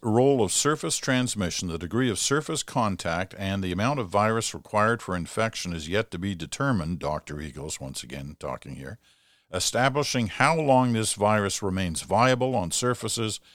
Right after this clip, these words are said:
is critical for developing risk mitigation strategies in high contact areas. So, I found that all pretty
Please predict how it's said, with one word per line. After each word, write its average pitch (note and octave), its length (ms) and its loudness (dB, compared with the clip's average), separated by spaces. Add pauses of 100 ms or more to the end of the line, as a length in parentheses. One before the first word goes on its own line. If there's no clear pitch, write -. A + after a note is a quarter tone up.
(320)
is G2 220 -4
critical G2 580 0
for F#2 180 -8
developing F2+ 680 2
risk A2+ 480 0 (160)
mitigation G#2 640 0
strategies F2 720 -4 (340)
in E2+ 140 -4
high F#2+ 440 0
contact E2 720 -8 (100)
areas. D#2+ 560 -10 (3250)
So, - 240 -2 (2750)
I C#3+ 120 2
found D3+ 320 -2
that B2+ 140 0
all A2 180 0
pretty F#2+ 340 -6